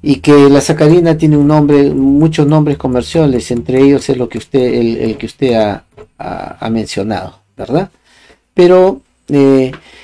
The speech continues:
ese es cuando hay, este, digamos, glucosa que va subiendo poquito a poquito anormalmente, ¿no? Eh, pero si no, no es problema. Lo único que sí hay que tomar con el paso de los años, bajo de azúcar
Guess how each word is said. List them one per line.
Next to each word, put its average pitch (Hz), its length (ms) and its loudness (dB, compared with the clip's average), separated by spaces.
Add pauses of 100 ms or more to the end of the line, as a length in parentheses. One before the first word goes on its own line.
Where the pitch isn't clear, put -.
ese 190 280 2
es 202 80 0
cuando 147 500 4
hay, 165 300 6
este, 139 400 -2
digamos, 143 520 0
glucosa 139 680 0
que 143 100 0
va 139 160 2
subiendo 143 580 0
poquito 180 520 -6
a 139 60 -4
poquito 147 600 -2
anormalmente, 120 1000 -2
¿no? 156 200 -6 (680)
Eh, 120 400 -4 (400)
pero 135 500 4
si 165 200 -2
no, 226 340 0
no 143 380 2
es 156 140 2
problema. 156 460 2
Lo 139 240 4
único 214 380 2
que 143 140 2
sí 196 280 -2
hay 156 160 2
que 160 220 -2 (380)
tomar 143 460 0 (580)
con 117 260 -2
el 110 80 -2
paso 185 360 0
de 156 40 0
los 139 160 -2
años, 165 400 -4
bajo 170 320 0
de 143 120 0
azúcar 208 440 -8